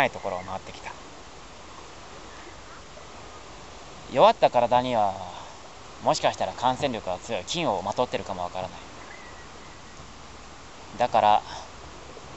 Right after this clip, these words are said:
時間を置いてから会いに行こうって思った。まだ元気だろ。絶対なくなるわけない。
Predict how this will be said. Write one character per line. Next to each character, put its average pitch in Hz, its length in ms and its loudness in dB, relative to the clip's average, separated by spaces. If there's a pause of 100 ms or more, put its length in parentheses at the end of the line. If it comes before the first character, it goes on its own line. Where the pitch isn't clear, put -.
(1800)
時 113 140 -6
間 170 220 10
を - 20 12
置 165 80 10
い - 40 0
て 175 100 4
か 143 80 8
ら 95 140 2 (880)
会 107 140 2
い - 20 -4
に 98 100 -6
行 - 60 -10
こ 117 80 2
う - 20 2
っ - 40 -8
て - 120 -12
思 - 140 -8
っ - 20 -12
た。 - 200 -12 (1400)
ま 120 100 6
だ 110 100 4
元 120 220 2
気 101 80 -10
だ - 60 -10
ろ。 - 60 -12 (760)
絶 - 200 0
対 170 220 10
な 160 100 6
く 160 80 0
な 156 80 6
る 147 80 6
わ 143 100 4
け 107 100 -8
な 87 80 -10
い。 - 20 -14